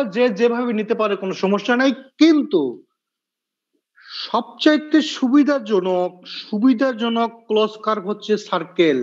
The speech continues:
এই সার্কেলের, সরি, সার্কেল দিয়ে তোমার ইন্টিগ্রেশনের মান বের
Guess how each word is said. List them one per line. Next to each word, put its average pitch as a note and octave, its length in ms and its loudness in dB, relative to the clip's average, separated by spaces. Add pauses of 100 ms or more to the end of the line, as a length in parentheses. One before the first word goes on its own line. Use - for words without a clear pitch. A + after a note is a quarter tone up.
(260)
এই E3 60 2 (100)
সার্কেলের, G#3 540 2 (3250)
সরি, B2 200 -10 (720)
সার্কেল G3+ 440 2 (120)
দিয়ে C4+ 160 6 (520)
তোমার G3+ 180 -2 (160)
ইন্টিগ্রেশনের A#3+ 760 0
মান G3+ 140 -2 (100)
বের G#3+ 140 2